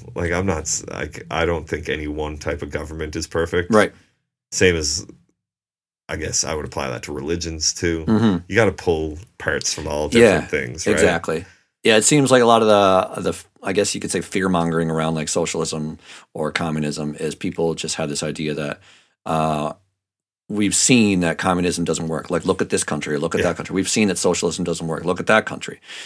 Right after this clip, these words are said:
Speaker 2: And then they dismiss it entirely and all their ideas, rather than pulling some ideas from each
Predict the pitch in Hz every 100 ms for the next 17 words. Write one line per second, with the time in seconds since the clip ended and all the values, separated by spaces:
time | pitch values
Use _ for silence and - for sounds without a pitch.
0 | - 104 87 85 78 82 87 85 85 76
1 | - 101 90 78 76 73 - _ - 87
2 | 80 - 104 104 95 87 80 76 71 71
3 | 64 - 87 80 80 76 - 78 73 73
4 | 85 78 76 76 71 - 73 73 170 131
5 | - -